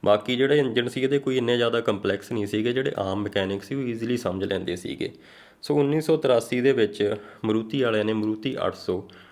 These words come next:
ਲਾਂਚ ਕੀਤੀ। ਸੋ ਮਰੂਤੀ ਅੱਠ ਸੌ ਬਾਰੇ ਤਾਂ ਬਹੁਤੇ ਲੋਕਾਂ ਨੂੰ ਪਤਾ ਹੀ ਆ, ਬਹੁਤਿਆਂ ਦੇ ਘਰੇ ਖੜੀਆਂ ਹੀ ਨੇਗੀਆਂ।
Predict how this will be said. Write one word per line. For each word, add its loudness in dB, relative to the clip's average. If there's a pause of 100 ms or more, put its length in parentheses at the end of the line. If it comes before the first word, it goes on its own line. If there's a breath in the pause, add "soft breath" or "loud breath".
(540 loud breath)
ਲਾਂਚ 2
ਕੀਤੀ। -8
ਸੋ -2
ਮਰੂਤੀ 0
ਅੱਠ 0
ਸੌ 0
ਬਾਰੇ 2
ਤਾਂ 0
ਬਹੁਤੇ 0
ਲੋਕਾਂ 0
ਨੂੰ 0
ਪਤਾ 0
ਹੀ 0
ਆ, 2
ਬਹੁਤਿਆਂ 0
ਦੇ 0
ਘਰੇ 0
ਖੜੀਆਂ -4
ਹੀ 0
ਨੇਗੀਆਂ। 0